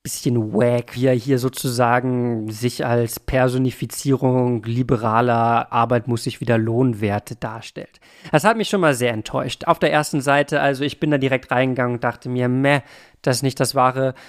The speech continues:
das ist nicht der Lindner, mit dem ich empathisch sein kann. Aber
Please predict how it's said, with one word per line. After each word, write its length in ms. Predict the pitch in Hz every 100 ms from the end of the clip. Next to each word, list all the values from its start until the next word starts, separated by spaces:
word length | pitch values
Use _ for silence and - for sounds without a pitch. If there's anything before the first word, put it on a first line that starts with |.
| -
das 160 | 151 131
ist 100 | 131
nicht 220 | 151 -
der 100 | 135
Lindner, 320 | 127 139 135
mit 220 | 120 120
dem 120 | 123
ich 100 | 120
empathisch 480 | 139 117 120 113 117
sein 280 | - 113 107
kann. 320 | - 113 104 101 _ - _
Aber 420 | - 135 135 117